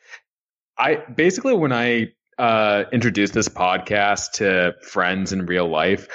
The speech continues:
I always preface it by saying, "This is the nerdiest shit you will have ever heard." It's, like, not only Star Wars, but it's also politics. And we're just looking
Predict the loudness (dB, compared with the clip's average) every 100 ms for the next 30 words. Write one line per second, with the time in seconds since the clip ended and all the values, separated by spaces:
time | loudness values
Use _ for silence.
0 | -8 0 2 4 4 2 -2 -4 -4 -2
1 | -2 0 0 0 0 0 -2 -2 -2 -2
2 | -2 0 2 2 2 2 0 -2 -4 -2
3 | 0 0 -2 -2 0 2 2 0 -2 -4
4 | 0 0 0 0 0 0 -4 -8 -14 -4
5 | -2 -2 -2 -2 0 0 2 4 4 2
6 | 0 2 4 4 2 0 -2 2 0 2
7 | 0 -2 -4 -2 0 2 0 -2 -2 -2
8 | -2 -2 0 -2 -2 -6 -6 -12 -6 -6
9 | -6 _ _ -6 -2 2 2 2 0